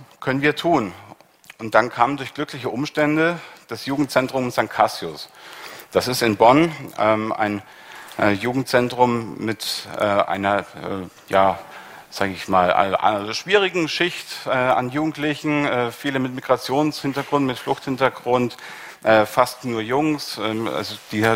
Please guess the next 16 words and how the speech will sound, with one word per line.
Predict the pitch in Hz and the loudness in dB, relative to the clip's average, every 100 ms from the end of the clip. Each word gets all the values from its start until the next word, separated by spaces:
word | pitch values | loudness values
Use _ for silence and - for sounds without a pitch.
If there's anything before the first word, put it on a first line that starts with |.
| - - 87 - - | 0 -10 -10 -8 2
auch | 104 110 | 4 4
im | 104 | 2
besten | 123 - 113 | 2 2 -4
Teenageralter | 135 143 113 110 127 - 117 120 | -2 0 -2 -2 0 2 0 -2
da | 107 104 | -2 -2
wenig | 107 117 104 | -2 -4 -4
Mädchen | 107 123 139 | -4 -4 -6
zulassen, | - 120 120 117 | -6 2 2 2
höchstens | 104 110 117 | -2 -2 -6
als | - 95 | -6 -6
Freundin | - 110 120 120 107 | 0 0 2 -2 0
von. | 117 127 131 - - - - - - - - - - | 2 2 0 -8 -16 -14 -16 -16 -18 -18 -20 -12 2
Ähm, | 113 117 117 - - _ - - _ | 4 4 0 -6 -16 _ -20 -20 _
und | 123 123 - - | 0 2 -2 -2
über | 143 139 131 | 2 6 6
eine, | 117 123 117 107 | 6 2 -2 -4